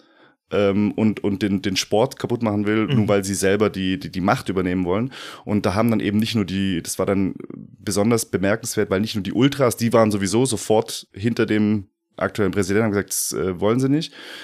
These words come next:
Speaker 1: Aber auch, äh, ein Großteil von Sponsoren hat gesagt, nein, machen wir nicht mit.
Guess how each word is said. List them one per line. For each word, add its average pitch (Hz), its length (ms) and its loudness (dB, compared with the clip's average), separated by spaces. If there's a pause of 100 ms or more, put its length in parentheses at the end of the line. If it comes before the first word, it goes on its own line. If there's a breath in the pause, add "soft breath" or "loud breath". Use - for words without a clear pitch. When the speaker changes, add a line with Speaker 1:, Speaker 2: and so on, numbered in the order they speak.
(340 loud breath)
Speaker 1:
Aber 95 280 2
auch, 120 440 2
äh, 107 280 2 (120)
ein 104 120 -2
Großteil 113 500 0
von 101 220 -4
Sponsoren 107 580 4
hat 87 140 -4
gesagt, 82 420 -4
nein, 90 240 0
machen 90 260 -4
wir 95 80 0
nicht 95 160 -4
mit. 120 280 0